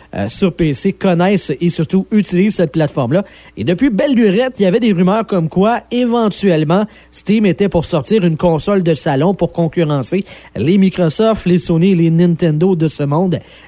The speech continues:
Et, euh, ben, finalement, en entrevue à Kotaku, pendant le Video Game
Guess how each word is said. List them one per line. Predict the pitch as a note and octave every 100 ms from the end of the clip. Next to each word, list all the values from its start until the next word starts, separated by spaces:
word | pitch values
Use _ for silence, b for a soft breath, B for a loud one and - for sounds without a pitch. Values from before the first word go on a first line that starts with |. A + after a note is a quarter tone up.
| -
Et, | C#3 E3
euh, | B2+
ben, | C#3+ F3+
finalement, | - A#3 F#3+ F#3
en | A#3+
entrevue | G3 F3+ E3 A3+
à |
Kotaku, | A3 A3+ G#3 F3 A#3 B3+ B _
pendant | - B3 A#3 C4
le | B3+
Video | F#3+ D#3+ G3 F3+
Game | F3+ G#3+